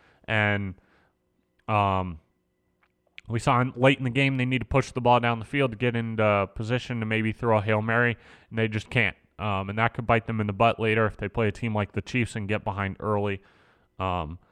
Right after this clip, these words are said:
but yeah, there's no undefeated team, um, but the Steelers still are the one seed. They have the tiebreaker over the Chiefs, so we'll see what happens the rest of the way. Steelers, big matchup with the Bills this weekend. And speaking of the Bills,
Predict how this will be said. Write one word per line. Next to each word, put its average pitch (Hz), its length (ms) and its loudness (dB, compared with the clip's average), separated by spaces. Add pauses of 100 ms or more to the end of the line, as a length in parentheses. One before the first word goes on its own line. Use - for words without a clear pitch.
(680)
but 127 80 2
yeah, 127 140 0
there's 107 260 0
no 151 220 4
undefeated 143 500 0
team, 151 440 -4
um, 110 380 -2
but 104 120 -4
the - 60 -16
Steelers 139 340 0
still 151 280 -2
are 147 160 4
the 139 80 -2
one 131 220 -4
seed. 131 320 -4
They 117 140 0
have 120 180 0
the 117 80 -4
tiebreaker 117 640 0
over 120 240 -8
the 113 80 -12
Chiefs, - 560 -10 (420)
so 113 240 0
we'll 104 140 0
see 127 180 -4
what 117 140 0
happens 107 420 0
the 101 120 -4
rest 101 280 -2
of 110 80 -6
the 101 60 -4
way. 98 160 -2
Steelers, 113 500 0
big 127 220 2
matchup 113 440 0
with 113 120 -6
the 92 80 -6
Bills 104 420 -2
this 98 260 -6
weekend. 87 460 -10 (420)
And 110 80 -14
speaking 180 380 0
of 156 140 2
the 131 100 -2
Bills, 135 520 4